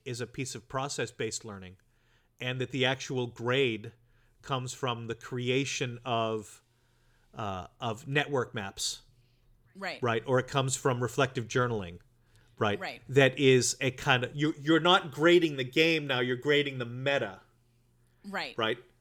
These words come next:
Speaker 2: Right.
Speaker 1: Okay. Show me what you think the network between migration, water, uh, technology, environmental change, and, uh,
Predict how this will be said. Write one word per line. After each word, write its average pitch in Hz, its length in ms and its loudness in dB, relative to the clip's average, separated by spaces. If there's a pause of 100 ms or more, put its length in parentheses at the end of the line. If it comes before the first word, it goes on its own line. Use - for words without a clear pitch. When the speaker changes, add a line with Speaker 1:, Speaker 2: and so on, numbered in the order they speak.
Speaker 2:
Right. 170 300 -10
Speaker 1:
Okay. 117 320 0 (420)
Show 214 320 4
me 294 100 -2
what 226 240 6
you 202 140 -2
think 175 300 0
the 160 80 2
network 139 720 0
between 135 580 -4
migration, 151 840 0 (420)
water, 135 640 2 (840)
uh, 117 280 0 (100)
technology, 156 1040 0 (1080)
environmental 170 680 4
change, 127 680 -2 (880)
and, 139 560 2
uh, 123 300 2